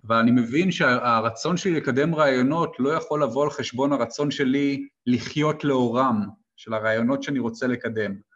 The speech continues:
ונניח שיש בן אדם שרוצה דווקא לקדם משהו שהוא רשתות חברתיות, הוא עף על כל הרשתות החברתיות שיש.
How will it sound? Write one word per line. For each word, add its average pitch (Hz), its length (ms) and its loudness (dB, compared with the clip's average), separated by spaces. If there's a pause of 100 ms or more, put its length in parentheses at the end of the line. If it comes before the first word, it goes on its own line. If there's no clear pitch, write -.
(340)
ונניח 185 340 0
שיש 196 220 -2
בן 180 140 -2
אדם 165 220 0
שרוצה 131 320 -4
דווקא 165 240 -2
לקדם 135 420 0
משהו 139 220 -2
שהוא 123 340 0
רשתות 127 340 -4
חברתיות, 123 680 -2
הוא 147 100 -4
עף 180 140 -4
על - 100 -2
כל 208 180 0
הרשתות 170 420 -2
החברתיות 135 640 -4
שיש. 101 480 -6